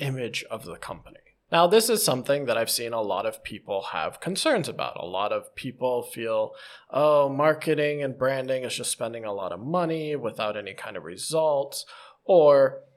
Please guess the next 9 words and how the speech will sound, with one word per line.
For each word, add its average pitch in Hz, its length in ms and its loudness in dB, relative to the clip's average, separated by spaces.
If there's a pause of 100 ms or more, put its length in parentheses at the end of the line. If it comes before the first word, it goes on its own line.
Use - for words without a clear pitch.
(140)
you 147 100 -6
know, 117 180 0
"Oh, 190 240 2
I 180 100 4
don't 180 200 4
think 156 200 -2
Taiwanese 143 480 -2
brands 127 380 -2
really, 127 640 -8